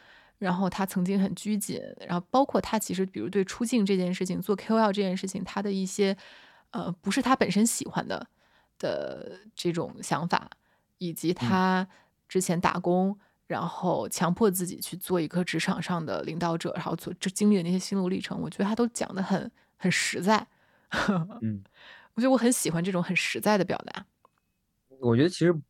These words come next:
Speaker 2: 不，不，不是说实在，而是说真诚吧。我觉得真诚是不会让任何人讨厌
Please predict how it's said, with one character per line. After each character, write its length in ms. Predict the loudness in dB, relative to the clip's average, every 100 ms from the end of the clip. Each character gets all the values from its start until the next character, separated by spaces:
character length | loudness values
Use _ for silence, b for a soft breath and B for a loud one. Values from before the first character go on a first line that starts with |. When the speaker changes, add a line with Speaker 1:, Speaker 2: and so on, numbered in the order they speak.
| _ _
Speaker 2:
不， 120 | 2
不， 120 | 2
不 180 | 0 0
是 140 | 2
说 160 | 4 2
实 360 | 2 -6 -8 2
在， 200 | 4 6
而 100 | 4
是 60 |
说 120 | 2
真 240 | 0 2 0
诚 220 | 0 -4
吧。 180 | -4 -4
我 140 | -4
觉 140 | -4 -2
得 200 | -2 -2 -8 _ -20 0
真 200 | 2 2
诚 240 | 2 0
是 520 | -2 0 0 0 -4 -10 _ _
不 120 | 0
会 400 | 6 6 6 2
让 440 | 2 4 4 -2 -4
任 240 | 0 2
何 100 | 0
人 380 | -6 -6 -8 -12 -14
讨 260 | -16 -14
厌 160 | -12